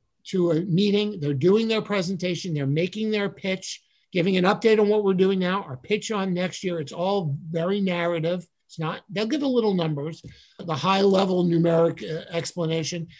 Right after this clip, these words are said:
And then they'll say, "This is what we want to do next year. This is what I'm proposing." And what they say is, "What, this is not what I'm proposing to you, council. This is what I'm proposing to Jeffrey. This is what I'm proposing to the borough manager."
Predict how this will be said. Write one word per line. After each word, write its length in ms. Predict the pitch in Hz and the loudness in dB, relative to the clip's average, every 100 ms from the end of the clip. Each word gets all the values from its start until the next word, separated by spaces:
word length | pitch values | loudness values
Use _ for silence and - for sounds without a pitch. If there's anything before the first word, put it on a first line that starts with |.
| - - | -20 -4
And 160 | 220 254 | 0 4
then 140 | 254 | 4
they'll 140 | 262 | 4
say, 220 | 254 277 208 | 4 6 6
"This 300 | 170 226 262 | 6 4 2
is 80 | |
what 200 | 190 220 | 2 2
we 120 | 214 208 | 2 0
want 220 | 185 180 | 0 0
to 60 | |
do 160 | 156 165 | 0 0
next 280 | 190 208 - | -2 -4 -2
year. 220 | 214 208 - - - | -4 -4 -14 -20 -6
This 240 | 151 190 | -2 0
is 120 | 208 175 | 0 0
what 160 | 185 | 2
I'm 160 | 165 143 | 2 0
proposing." 480 | 165 160 202 208 165 | -4 -2 -2 -2 -2
And 120 | 185 | -2
what 120 | 196 | 0
they 100 | 196 | -2
say 180 | - 220 | 0 0
is, 120 | 156 | 0
"What, 240 | 175 - - | -4 -8 -6
this 200 | 214 254 | -6 -2
is 100 | 226 | -2
not 200 | 208 190 | -2 -2
what 120 | 180 | 0
I'm 140 | 170 147 | 0 -2
proposing 760 | 160 - 175 180 165 165 139 - - - | -4 -2 0 0 -2 -4 -4 -10 -20 -16
to 100 | - | -6
you, 300 | 160 208 269 | 0 4 4
council. 420 | 269 151 131 135 | 4 -2 -2 -6
This 200 | 147 202 | -6 -4
is 120 | 277 202 | -4 -2
what 140 | 185 | -2
I'm 100 | 165 | -2
proposing 460 | 160 143 170 151 139 | -4 -2 -2 -2 -6
to 120 | 135 | -6
Jeffrey. 440 | 151 180 - 107 98 | -2 0 -2 -8 -10
This 200 | 139 254 | -8 -6
is 100 | 202 | -6
what 140 | 208 | -4
I'm 100 | 180 | -4
proposing 460 | 151 156 160 156 139 | -4 -4 -4 -4 -6
to 100 | 147 | -6
the 100 | 127 | -6
borough 260 | 156 147 | -4 -4
manager." 420 | 151 175 160 151 | -4 -6 -6 -10